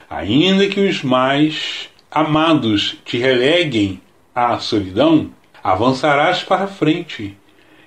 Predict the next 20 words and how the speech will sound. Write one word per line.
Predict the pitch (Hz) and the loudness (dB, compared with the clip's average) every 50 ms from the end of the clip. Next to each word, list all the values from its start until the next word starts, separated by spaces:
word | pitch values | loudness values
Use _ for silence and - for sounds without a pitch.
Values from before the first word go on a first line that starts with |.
| _ _ _ _ _ _ _ _ _ _ _ _ | _ _ _ _ _ _ _ _ _ _ _ _
entendendo | 143 143 143 143 143 180 196 202 190 156 147 147 170 196 196 175 123 104 104 101 - - _ _ - | 0 0 0 0 0 0 0 0 2 2 4 4 4 2 2 0 0 -2 -4 -4 -8 -14 _ _ -4
e | 117 110 107 | 0 2 2
ajudando, | 107 107 104 - 156 156 151 175 196 202 180 135 101 92 90 92 - _ _ _ - | 4 4 2 2 0 0 2 2 2 2 2 0 -2 -4 -8 -10 -14 _ _ _ -2
na | 131 151 160 | -2 -2 0
certeza | - - 220 202 - 190 165 175 165 | 0 -2 -2 -2 -2 -2 0 0 0
de | 156 170 160 | 0 -2 -6
que | 151 - 127 | -6 -6 -6
o | 120 | -6
trabalho | - - 131 113 101 98 113 117 127 151 175 190 185 | -2 0 0 0 2 2 2 2 4 2 0 -2 -4
te | - - - 170 185 196 190 190 - - _ | -8 -4 -2 -2 -2 -2 -4 -10 -20 -10 _
envolverá | 185 208 226 233 233 226 170 143 135 156 151 151 143 123 120 113 110 98 98 107 120 135 139 - - | -2 -2 0 0 0 -2 -2 0 4 4 6 6 4 4 0 0 0 0 0 0 0 0 -2 -4 -4
o | 135 120 | -6 -6
sentimento | 104 - - 131 123 110 - - 110 104 107 110 117 127 127 - 117 | -6 -6 -8 -8 -8 -8 -10 -10 -10 -8 -6 -6 -6 -8 -8 -8 -8
em | 107 101 | -8 -8
nova | 98 98 104 135 175 196 208 220 | -8 -6 -2 0 0 2 2 0
luz | 220 196 170 170 170 170 165 156 147 | 0 -2 -4 -4 -4 -6 -6 -6 -6
de | 147 143 113 110 | -8 -8 -10 -10
esperança | 113 113 - - - 123 110 98 98 101 101 104 101 - - 123 117 117 - - - - - - - - _ | -10 -12 -10 -6 -4 -2 -2 -2 -2 -2 -4 -4 -6 -8 -12 -14 -14 -14 -16 -20 -20 -20 -20 -20 -20 -20 _
e | - 98 95 | -8 -8 -8
consolação." | 98 - 113 110 104 98 - - - 104 101 110 110 - - - - - 76 | -8 -6 -4 -4 -4 -4 -6 -8 -6 -4 -4 -4 -6 -10 -16 -16 -16 -16 -16